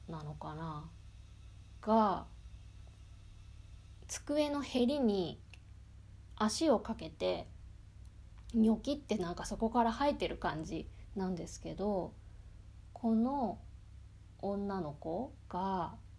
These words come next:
両腕がない、左足もない、で、肩のところはなんか木の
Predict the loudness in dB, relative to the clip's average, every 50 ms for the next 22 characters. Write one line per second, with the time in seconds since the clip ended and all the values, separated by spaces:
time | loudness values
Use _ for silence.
0 | -18 -18 -16 -16 -16 -16 -16 -16 -14 -14 -14 -14 -14 -14 -14 -16 -16 -16 -16 -16
1 | -16 -16 -16 -16 -16 -10 -4 0 2 4 4 4 4 2 2 2 0 0 0 0
2 | 0 0 0 0 -2 -4 -6 -10 -16 -18 -18 -18 -18 -18 -18 -18 -18 -18 -18 -18
3 | -18 -18 -18 -18 -16 -18 -16 -16 -16 -16 -16 -16 -14 -10 -8 -2 0 0 2 2
4 | 2 0 0 -2 -4 -6 -10 -16 -14 -6 -4 -2 -2 -2 -4 -6 -4 -4 -4 -4
5 | -6 -8 -12 -14 -4 0 4 6 6 6 4 2 -2 -8 -12 -8 -6 -4 -4 -2
6 | -2 -2 -4 -4 -6 -8 -12 -16 -16 -18 -18 -18 -18 -18 -18 -18 -18 -18 -18 -18
7 | -18 -16 -12 -10 -10 -8 -2 -2 0 4 4 4 4 4 0 -2 -4 -6 -2 -2
8 | 0 0 0 0 0 0 0 0 -2 -4 -8 -12 -16 -18 -18 -18 -18 -18 -18 -14
9 | -10 -8 -8 -8 -8 -12 -14 -6 2 6 8 8 8 6 4 2 0 -2